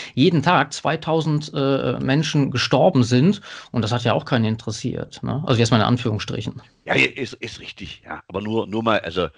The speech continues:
Speaker 2: äh, es gibt natürlich die, die, äh,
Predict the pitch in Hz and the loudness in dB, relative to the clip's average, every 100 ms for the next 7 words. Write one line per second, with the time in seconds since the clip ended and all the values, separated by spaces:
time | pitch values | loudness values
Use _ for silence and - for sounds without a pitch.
0 | - - _ - - - - 113 110 90 | -18 -20 _ -18 -14 -12 -10 -10 -10 -10
1 | 95 90 - 90 82 73 82 80 78 78 | -8 -8 -10 -10 -10 -12 -12 -8 -8 -6
2 | 78 78 | -6 -6